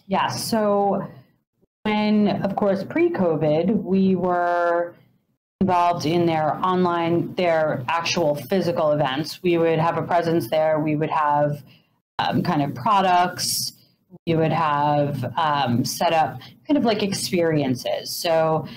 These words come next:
they could, whether it was, um, kind of making fan signs, um, and we had all the, the sign kits available so they could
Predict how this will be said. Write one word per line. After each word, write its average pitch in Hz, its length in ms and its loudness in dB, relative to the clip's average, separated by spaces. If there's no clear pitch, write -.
they 170 160 -2
could, 165 420 -2
whether 165 320 0
it 156 120 0
was, 147 720 0
um, 143 640 -2
kind - 120 -4
of - 240 -10
making 175 440 2
fan 170 440 -2
signs, 175 840 -2
um, 156 160 0
and 165 120 2
we 170 100 2
had 170 120 2
all 151 180 2
the, 147 520 0
the 175 80 -4
sign 160 400 -2
kits 175 300 -4
available 160 600 0
so - 180 -4
they 151 180 0
could 151 400 -2